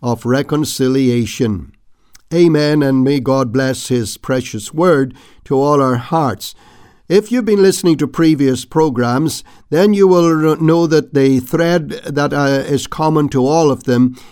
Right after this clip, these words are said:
is that I've been speaking on new things. I don't want to, uh, go back over that, uh, ground today because of the constraints of time, but we're going to speak today for a little while on this very familiar verse to many people.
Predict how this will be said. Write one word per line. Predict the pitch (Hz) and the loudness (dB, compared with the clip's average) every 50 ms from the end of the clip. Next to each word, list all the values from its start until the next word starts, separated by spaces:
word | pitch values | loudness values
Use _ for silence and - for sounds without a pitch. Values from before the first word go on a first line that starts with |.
| - _ - | -20 _ -6
is | 139 143 156 139 | -2 -2 -2 0
that | - 160 156 | 0 0 0
I've | 160 165 165 | 0 0 2
been | 151 165 165 | 2 0 0
speaking | 156 - - - 196 196 - 196 180 170 | 0 -4 -4 -4 -6 -4 -4 -2 0 0
on | 165 160 160 | 2 2 0
new | 165 170 185 185 | 2 2 4 2
things. | 180 185 - 214 214 202 165 113 73 - - - - - - _ _ _ _ _ _ - | 2 2 2 2 2 2 0 0 -4 -10 -14 -14 -14 -16 -18 _ _ _ _ _ _ -10
I | 117 117 | -6 -2
don't | 117 135 143 143 | 0 0 0 0
want | 139 143 147 139 117 | 0 0 0 -2 0
to, | 135 135 131 131 131 131 127 127 127 - | 0 2 4 4 4 4 4 2 2 0
uh, | 135 131 123 123 120 117 117 117 - - - - - 113 - - 127 127 120 113 | 0 -2 0 0 -2 -2 -4 -6 -8 -10 -10 -10 -10 -10 -12 -12 -14 -12 -10 -4
go | 107 127 135 | -2 -2 -2
back | 113 131 131 139 139 - | 0 -2 -4 -4 -2 0
over | 143 143 139 123 135 | 0 0 0 0 0
that, | 135 139 139 139 139 - - 131 | 0 0 0 0 -2 -4 -4 -4
uh, | 139 135 127 123 120 | -2 -2 0 0 -2
ground | 113 107 117 127 131 143 160 175 180 170 - | -2 -2 -2 0 0 0 0 0 -2 -2 -4
today | 139 127 127 143 151 170 196 220 214 - _ _ - - - | -4 0 2 2 4 4 2 2 0 -4 _ _ -20 -20 -14
because | - 120 107 - 127 127 123 117 - - - | -10 -10 -6 -2 0 0 0 -2 -4 -10 -12
of | - - 131 127 123 123 - | -10 -6 -6 -6 -6 -6 -6
the | 123 113 | -8 -6
constraints | 120 - 120 117 113 - - 139 139 139 135 127 - - | -6 -6 -6 -6 -8 -6 -2 0 0 0 0 -2 -2 -4
of | 113 104 - | -6 -6 -6
time, | - 147 151 156 160 185 226 226 208 - - - - - - _ _ - | -4 -2 0 2 2 2 2 0 -2 -6 -14 -20 -20 -20 -20 _ _ -4
but | 131 131 139 131 - - - | -2 0 0 -2 -4 -6 -4
we're | 156 165 180 180 | 0 2 2 2
going | 170 202 240 247 | 4 2 2 2
to | 220 220 185 | 2 0 -2
speak | - - - - 208 208 208 - - | -2 -4 -6 -4 -4 -4 -4 -4 -6
today | - 165 131 139 139 143 156 165 | -4 -2 0 2 2 2 2 2
for | 160 165 - 143 135 | 0 -2 -2 -2 0
a | 127 | 0
little | 127 135 156 180 202 175 | 2 2 2 0 0 -2
while | 147 127 123 123 131 135 | -2 -2 -2 -2 0 0
on | 131 131 147 | 0 2 2
this | 175 208 208 208 - | 2 2 0 0 -6
very | 117 110 127 143 214 240 233 214 | -14 -10 -4 -2 2 2 4 4
familiar | 190 - - 180 175 190 214 214 196 170 156 147 | 2 2 -2 -2 0 2 2 2 2 2 0 0
verse | 123 156 170 160 131 - - - | 2 2 2 2 2 0 -4 -4
to | - 139 | -2 -2
many | 143 160 170 165 151 | 0 0 0 0 -2
people. | 143 - 160 156 143 - - 90 87 - | -2 -2 -2 -2 -2 -4 -8 -12 -14 -14